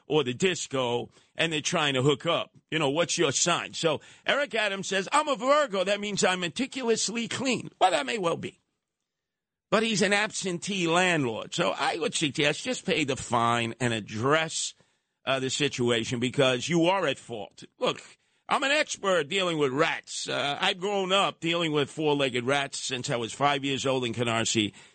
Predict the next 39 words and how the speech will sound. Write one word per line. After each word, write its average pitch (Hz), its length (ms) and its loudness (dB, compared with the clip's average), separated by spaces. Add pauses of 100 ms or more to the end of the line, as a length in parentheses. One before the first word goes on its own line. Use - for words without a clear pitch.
(280)
and 143 180 0
certainly 165 460 2
two-legged 143 580 0
rats, 120 540 -2
uh, 113 280 0
because 123 400 -2
I 139 180 2
am 135 140 -4
the 117 80 -6
biggest 151 380 0
rat 127 260 2
of 110 140 -4
all. 131 240 2
I 113 80 2
eat 123 200 -2
the - 60 -4
Parmesan 110 600 0
cheese, 117 340 0
and 117 140 4
I've 107 160 2
ratted 127 400 2
out 127 160 -2
a 117 80 -2
lot 127 240 0
of 131 60 -2
members 117 340 -4
of 113 100 -2
organized 123 520 0
crime. 226 280 0 (260)
But 247 160 2
put 294 180 -2
that 262 180 2
aside. - 440 0 (1300)
So 233 180 4
yesterday 240 720 0
I 202 120 0
felt, 214 360 -2
Hey, 311 240 2
Lou, 247 400 0